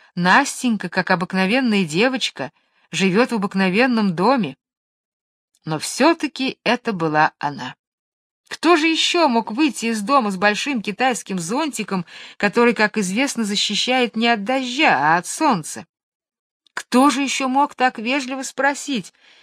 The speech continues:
«Извините, но вы, кажется, совсем не точильщик?» «Конечно, нет»,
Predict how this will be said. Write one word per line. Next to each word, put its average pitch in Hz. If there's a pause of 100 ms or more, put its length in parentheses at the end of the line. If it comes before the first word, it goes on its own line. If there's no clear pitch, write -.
(240)
«Извините, 254 (380)
но 220
вы, 240
кажется, 285
совсем 330
не 330
точильщик?» - (640)
«Конечно, 240
нет», 247